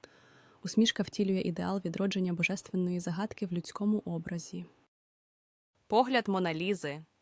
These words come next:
є втіленням техніки сфумато, яку Леонардо довів до досконалості. Жодних різких контурів,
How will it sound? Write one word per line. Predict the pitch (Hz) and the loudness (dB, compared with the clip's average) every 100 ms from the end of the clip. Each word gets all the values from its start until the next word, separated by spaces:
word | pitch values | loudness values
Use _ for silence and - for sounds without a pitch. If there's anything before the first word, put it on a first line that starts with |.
| - | -12
є | 160 196 | 0 2
втіленням | 175 - 175 160 156 151 151 | 2 0 -2 0 0 -2 2
техніки | 190 196 180 170 | 2 2 -2 -4
сфумато, | 165 - 165 165 180 - 151 165 _ _ _ - | -8 -4 -2 2 2 2 -10 -10 _ _ _ -6
яку | 190 202 196 | -2 2 4
Леонардо | 247 185 175 208 202 170 | 6 4 6 4 4 -2
довів | 156 165 196 190 | -2 -2 -2 -2
до | 175 | -4
досконалості. | 160 165 - 156 143 156 156 - - 156 _ _ _ _ _ _ - | -4 -4 -4 -4 -4 -4 -8 -10 -12 -14 _ _ _ _ _ _ -8
Жодних | 185 208 214 180 165 | 2 6 6 4 0
різких | 160 165 214 190 - | -4 -2 -4 -4 -2
контурів, | 175 160 156 202 240 247 | 0 0 0 0 0 0